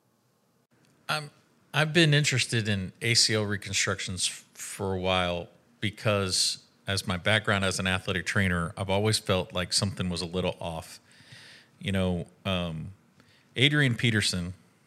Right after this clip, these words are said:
I go back to Adrian Peterson just 'cause I was in,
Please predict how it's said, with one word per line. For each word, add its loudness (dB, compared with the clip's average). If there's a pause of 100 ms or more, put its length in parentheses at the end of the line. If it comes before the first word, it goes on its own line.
(380)
I -6
go 0
back 2
to 0
Adrian -2
Peterson -4
just -2
'cause -4
I 2
was -2
in, -6